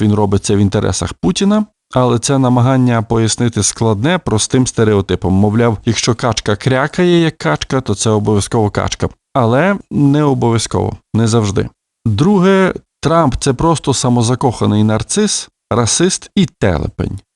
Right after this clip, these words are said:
Так, він ніжно любить Путіна як своє альтер-его, але не настільки, щоби поступитися заради нього інтересами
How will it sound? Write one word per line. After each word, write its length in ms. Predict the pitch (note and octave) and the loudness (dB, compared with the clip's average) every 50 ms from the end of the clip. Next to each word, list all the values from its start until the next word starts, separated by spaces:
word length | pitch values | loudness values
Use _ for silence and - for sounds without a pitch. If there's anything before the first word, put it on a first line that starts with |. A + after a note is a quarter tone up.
| _ _ _ _ - | _ _ _ _ -2
Так, 300 | G3+ G#3+ F3 C3+ - C3+ | 0 0 0 -2 -2 0
він 280 | D3+ D#3+ D3 B2 B2 | 0 2 4 4 4
ніжно 400 | D3 E3+ E3+ C3 G2+ G#2+ A#2 A2+ | 4 4 2 2 0 0 0 2
любить 380 | A2+ C3 B2+ G3+ - G#2 - - | 2 4 2 2 2 0 -2 -2
Путіна 500 | - G#3+ G#3 E3+ - C#3+ C3+ C3 B2 A#2 | -2 -2 0 0 0 0 2 2 2 0
як 100 | G#2+ - | 0 0
своє 300 | - - B2+ B2+ B2+ A2+ | -2 0 2 2 2 2
альтер-его, 920 | - - B2 A#2+ A2+ A2 - A#2 - - - F3+ G#3+ G3 E3 E3+ D#3 C#3 - - | 0 0 0 0 0 0 0 -2 -2 0 0 0 0 2 2 0 0 -2 -2 -2
але 320 | - E3+ F3 E3+ E3+ E3 | -2 0 2 2 2 2
не 180 | D#3+ D#3 D3+ D3 | 2 2 2 2
настільки, 760 | C#3+ C#3 C3+ A#2+ - - - - C3 C#3+ E3+ F#3 - - E3+ | 2 2 0 0 -2 -4 -2 0 0 2 0 0 -2 -4 -4
щоби 300 | - - B2 A#2 A#2 A2+ | -2 -2 -2 0 0 0
поступитися 720 | - A2 G2+ - - G2 F2 C3+ C#3+ C3+ B2+ A2 - G2+ G2 | 0 -2 -4 -2 -2 -2 0 0 -2 -2 -2 -4 -2 -2 -2
заради 400 | E2+ G2+ G2 F2+ G2 F#2 F#2 F#2+ | 0 0 0 0 0 0 0 0
нього 280 | G2+ C3+ E3 D3 C3+ | 0 2 2 2 2
інтересами 720 | G#2+ G2 F#2 - G2+ G#2 A2 G#2+ - A2+ G#2+ G#2+ G#2+ G2+ | 2 2 2 0 0 0 0 0 0 0 0 2 2 0